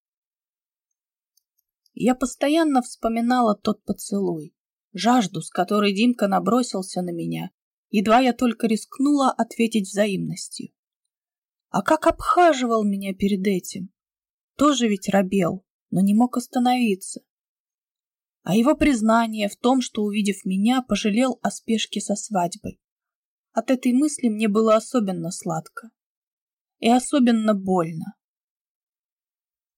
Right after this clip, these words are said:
Не мог он такого сказать. Или сказал, но не обо мне. Или обо мне, но я не так его поняла. Хотелось перенестись в то мгновение и услышать ещё раз.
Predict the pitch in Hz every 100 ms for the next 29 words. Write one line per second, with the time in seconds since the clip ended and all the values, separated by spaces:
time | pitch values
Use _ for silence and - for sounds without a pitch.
0 | _ - 247 285 294 226 180 170 214 -
1 | 190 165 - 180 175 175 185 - _ _
2 | _ - 294 302 - - 247 269 302 226
3 | 208 240 233 226 233 240 208 170 - _
4 | _ _ _ _ _ _ - 330 339 302
5 | 294 302 339 381 370 370 _ - 262 302
6 | 349 302 - 294 - 220 226 226 202 180
7 | 147 151 _ _ _ _ _ _ _ _
8 | _ _ _ _ - 175 254 240 - 226
9 | 226 226 226 - 262 - - 240 208 214
10 | 226 277 302 226 190 202 202 277 254 220
11 | 196 202 - 208 190 156 - -